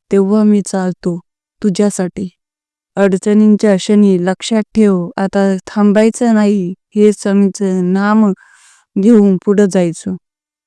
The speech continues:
स्वामी समर्थांची कृपा ही समुद्रासारखी आहे. ज्या मनाने श्रद्धा ठेवली,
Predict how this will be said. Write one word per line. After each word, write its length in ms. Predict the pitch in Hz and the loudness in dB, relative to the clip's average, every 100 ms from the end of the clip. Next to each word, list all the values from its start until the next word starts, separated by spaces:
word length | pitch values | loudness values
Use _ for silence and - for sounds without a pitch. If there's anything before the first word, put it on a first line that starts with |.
| _ _ _ _ _ _ _ _ _ _ _ _ _ _ _ _ _ _ _ _ _ _ _ _ _ _ _ _ | _ _ _ _ _ _ _ _ _ _ _ _ _ _ _ _ _ _ _ _ _ _ _ _ _ _ _ _
स्वामी 360 | - 254 277 330 | -2 2 4 4
समर्थांची 640 | 370 349 - 311 294 294 | 2 2 2 0 0 0
कृपा 500 | - 285 277 233 202 | -4 -2 0 0 0
ही 300 | 202 233 226 | 0 0 0
समुद्रासारखी 1500 | - 220 214 226 - _ 220 240 233 262 262 247 208 - 208 | -2 0 2 0 -4 _ -2 0 2 2 2 0 -2 -2 -4
आहे. 300 | 180 196 165 - _ _ - 196 | -2 -4 -6 -12 _ _ -10 -2
ज्या 140 | 202 | 2
मनाने 560 | 202 196 202 220 214 180 | 2 2 2 2 2 -2
श्रद्धा 460 | - 202 190 220 220 | -4 -4 0 0 0
ठेवली, 460 | 233 226 214 185 | 2 2 2 0